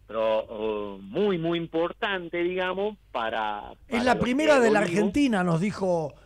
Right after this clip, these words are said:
Speaker 2: eh, antes Mario Bustos Carra, que justamente es de la Comisión Directiva de la Federación Olivícola Argentina. San Juan es la número uno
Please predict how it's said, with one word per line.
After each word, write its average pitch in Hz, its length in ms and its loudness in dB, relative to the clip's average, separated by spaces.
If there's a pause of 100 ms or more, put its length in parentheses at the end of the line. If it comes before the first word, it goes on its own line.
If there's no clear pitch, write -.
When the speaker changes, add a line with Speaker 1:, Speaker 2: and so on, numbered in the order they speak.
(100)
Speaker 2:
eh, 160 480 -10
antes 208 580 -4
Mario 196 460 4
Bustos 185 400 2
Carra, 226 500 0
que 165 140 -12
justamente 190 580 -6
es 180 60 -4
de 175 80 -6
la 151 100 -8
Comisión 165 540 -6
Directiva 185 680 -6 (400)
de 165 140 -4
la 160 140 -2
Federación 165 580 -2
Olivícola 180 540 0
Argentina. 170 500 -4
San 156 200 -8
Juan 240 220 -4
es 208 60 -2
la 165 80 -2
número 190 280 2
uno 147 320 -4